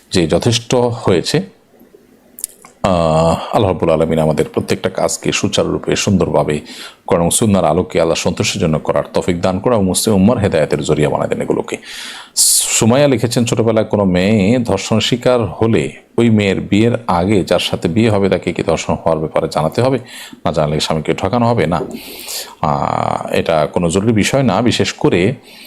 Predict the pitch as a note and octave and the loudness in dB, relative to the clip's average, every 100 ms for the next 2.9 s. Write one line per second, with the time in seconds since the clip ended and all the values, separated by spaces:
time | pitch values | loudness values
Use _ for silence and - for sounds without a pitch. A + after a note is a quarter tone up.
0 | - _ - - A2 F#2+ - G2 F2 F#2 | -20 _ -4 0 0 0 0 0 2 2
1 | B2+ E2 D#2 - - - F2+ E2+ E2+ - | 2 0 -2 -4 -2 -2 -2 0 0 0
2 | C3+ A#2 A2 - G2 E2 D2+ D#2 | 0 0 -2 -2 0 2 2 2